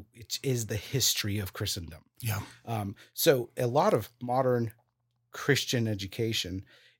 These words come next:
Speaker 1: is, uh, I think, um, you know, hitting the fundamentals, but they aren't preparing their children to encounter, uh, to understand just the depth of the cr-, of their Christian heritage, their own Christian heritage.
Speaker 2: Right.
Speaker 1: So to,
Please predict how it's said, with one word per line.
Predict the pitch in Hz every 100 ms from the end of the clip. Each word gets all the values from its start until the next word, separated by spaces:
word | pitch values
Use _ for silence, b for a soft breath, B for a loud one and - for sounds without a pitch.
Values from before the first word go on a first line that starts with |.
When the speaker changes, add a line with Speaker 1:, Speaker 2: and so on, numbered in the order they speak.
| -
Speaker 1:
is, | 143 139 117 - -
uh, | 120 117 -
I | 135
think, | 123 143 123 - _
um, | 117 107 95 92 _ _ _ _
you | 117
know, | 92
hitting | - 135 185
the | 190
fundamentals, | 160 165 175 107 101 104 -
but | 117 156 143 - 123
they | 123 117
aren't | 135 151 165 135 -
preparing | 117 - 127 120 110
their | 98
children | - 123 113 107 98 98 b b b
to | - 120
encounter, | 101 - 127 127 - 120 107 101 _ _
uh, | 110 107 -
to | -
understand | 139 131 - - 139 127 113 110
just | 117 - -
the | 113 107
depth | 123 113 -
of | 95
the | 104
cr-, | - -
of | 110 104 95
their | 110
Christian | 98 - 120 - 90
heritage, | - 117 101 - -
their | 110 -
own | 113 101
Christian | 113 - 87
heritage. | 95 101 - - - B B
Speaker 2:
Right. | 147 139
Speaker 1:
So | 127 110
to, | - 143 120